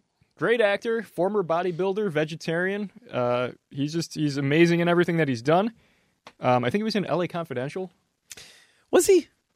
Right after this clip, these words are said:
Speaker 1: I believe so.
Speaker 2: He also played, uh, Wayland,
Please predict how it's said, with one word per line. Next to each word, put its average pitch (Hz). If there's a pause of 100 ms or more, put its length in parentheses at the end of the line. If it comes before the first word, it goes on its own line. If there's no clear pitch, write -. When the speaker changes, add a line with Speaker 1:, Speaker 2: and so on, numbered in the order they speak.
(140)
Speaker 1:
I 135
believe 175
so. 110
Speaker 2:
He 226
also 262
played, 233
uh, 190
Wayland, 170